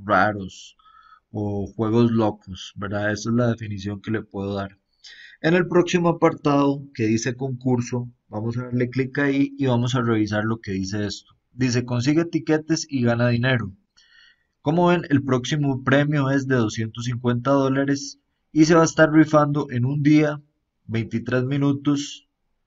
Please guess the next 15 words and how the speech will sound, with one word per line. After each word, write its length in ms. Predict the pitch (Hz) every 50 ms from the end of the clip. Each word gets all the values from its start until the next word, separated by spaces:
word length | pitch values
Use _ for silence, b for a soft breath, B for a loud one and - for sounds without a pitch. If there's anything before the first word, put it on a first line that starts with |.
| _ _ _ _ _ _ _ _ _ _ _ _ _ _ _
cuarenta 380 | 117 117 113 113 104 95 113
y 60 | 110 107
cuatro, 520 | - 120 120 120 120 139 139 135 - - - _ _ _ _ _ _ _ _ _ - -
no, 200 | 117 120 117 120
perdón, 440 | 117 104 101 110 113 107 101 - - -
en 260 | - 113 113 110 113
un 220 | 123 135 147 151 151
día, 380 | 160 170 180 185 180 175 180 190 _ _ _ _ _ _ _ _ _ _ _ -
veintitrés 680 | 117 120 120 117 - 117 120 120 123 131 135 131 131
horas, 480 | 156 151 156 156 160 151 - - - - _ _ _
cuarenta 460 | - 117 113 110 110 104 95 - 104
y 60 | 95 104
cuatro 340 | 110 120 120 120 139 143 139
minutos 600 | 127 120 117 127 135 135 135 143 143 139 - - _ _
y 460 | - 131 139 139 - - - - -